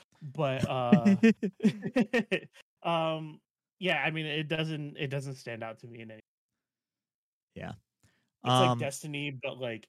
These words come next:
Speaker 1: more grounded, and it's just, if I got, if I had to pick the two, I'm gonna pick Destiny.
Speaker 2: I hear ya.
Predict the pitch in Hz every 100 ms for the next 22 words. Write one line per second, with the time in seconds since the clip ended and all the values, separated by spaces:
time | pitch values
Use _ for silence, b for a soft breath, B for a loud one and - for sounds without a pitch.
0 | _ 117 120 123 120 113 113 117 123 120
1 | 117 117 113 104 - 107 - - _ _
2 | _ _ _ 160 156 143 127 156 156 151
3 | 139 135 135 120 - 123 - 117 107 117
4 | 110 101 - - - - - - 160 _
5 | _ _ _ 117 117 101 95